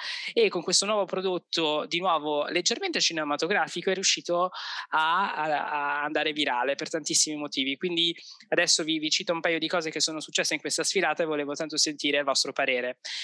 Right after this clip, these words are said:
Innanzitutto, ehm, la, la sfilata, ehm, è stata, eh, dispo-, insomma, è disponibile online, eh, non era un evento aperto al pubblico, e si, eh, sviluppa come se fosse una festa,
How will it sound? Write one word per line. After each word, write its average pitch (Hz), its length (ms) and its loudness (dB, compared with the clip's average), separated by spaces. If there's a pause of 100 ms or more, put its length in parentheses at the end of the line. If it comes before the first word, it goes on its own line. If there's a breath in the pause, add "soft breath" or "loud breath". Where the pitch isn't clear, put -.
(140 loud breath)
Innanzitutto, 220 880 0
ehm, 147 680 0 (200)
la, 147 380 2
la 147 80 0
sfilata, 190 840 0 (180)
ehm, 143 560 -10 (180)
è 151 100 2
stata, 139 600 0
eh, 139 220 -8
dispo-, 139 580 -6 (160)
insomma, 139 300 0
è 143 60 4
disponibile 147 520 -4
online, 190 640 0 (360 loud breath)
eh, - 100 -2
non 147 160 0
era 147 140 2
un 143 80 -2
evento 139 720 0
aperto 143 340 0
al 139 60 -4
pubblico, 214 560 -2 (340 loud breath)
e 185 400 4
si, 214 400 4
eh, 165 340 2
sviluppa 233 840 2
come 190 220 0
se 196 140 2
fosse 180 840 2
una 165 180 -4
festa, 127 580 2